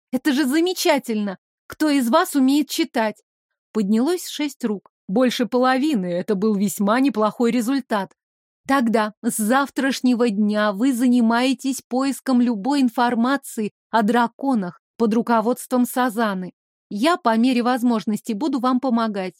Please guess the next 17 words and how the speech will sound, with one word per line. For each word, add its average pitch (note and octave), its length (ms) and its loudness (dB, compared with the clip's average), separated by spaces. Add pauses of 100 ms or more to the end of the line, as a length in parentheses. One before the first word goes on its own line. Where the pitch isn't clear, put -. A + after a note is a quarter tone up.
Времени B3 520 2
у C4 120 4
нас B3+ 260 0
мало. B3+ 380 -2 (240)
Через A#3+ 360 2
два-три A3+ 520 2
дня A3+ 300 2
обвал A#3 420 0
разберут, B3 560 0
и A3 80 2
здесь A#3+ 260 -2
появятся A#3 640 0
еще A#3+ 380 0
заговорщики. A3 880 -2 (320)
Возможно, B3 500 2
меня A#3 300 2
захотят A#3 560 0